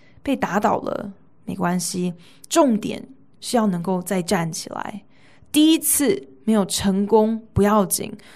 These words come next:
重点是要能够锲而不舍，不能够就此放弃。而最可喜可贺的就是，resilience 并不是什么天生神力耶，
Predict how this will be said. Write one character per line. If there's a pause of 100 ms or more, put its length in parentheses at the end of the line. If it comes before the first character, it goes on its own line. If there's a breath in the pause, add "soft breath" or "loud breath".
重
点
是 (220 loud breath)
要
能
够 (380 loud breath)
锲
而
不
舍，
不
能
够
就
此
放
弃。 (640 loud breath)
而
最
可
喜
可
贺
的
就
是， (600 soft breath)
resilience (380)
并
不
是
什
么
天
生
神
力
耶，